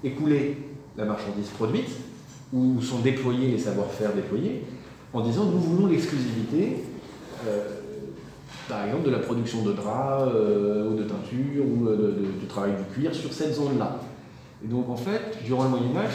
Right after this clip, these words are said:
c'est essentiellement à l'échelle municipale qu'on voit se développer des corporations, même s'il en existe à des échelles plus importantes. Alors, ça paraît anecdotique comme ça de dire : « Il faut plus de corporations. » Mais en fait, c'est extrêmement important.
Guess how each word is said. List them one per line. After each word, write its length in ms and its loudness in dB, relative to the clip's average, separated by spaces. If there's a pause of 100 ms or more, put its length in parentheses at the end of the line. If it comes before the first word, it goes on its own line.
(100)
c'est 60 0
essentiellement 800 -2
à 60 -2
l'échelle 300 0
municipale 560 0
qu'on 80 0
voit 160 2
se 80 -2
développer 360 0
des 100 0
corporations, 520 -2
même 140 2
s'il 160 -4
en 100 0
existe 400 0 (240)
à 60 -4
des 120 -2
échelles 220 0
plus 160 -2
importantes. 480 -4 (1500)
Alors, 240 2
ça 160 0
paraît 260 2
anecdotique 580 2
comme 140 0
ça 140 -2
de 100 0
dire : « 240 2
Il 60 4
faut 100 -2
plus 320 -4
de 60 -2
corporations. » 640 -4 (600)
Mais 60 -6
en 40 -8
fait, 160 -8
c'est 120 -8
extrêmement 320 -4
important. 560 -4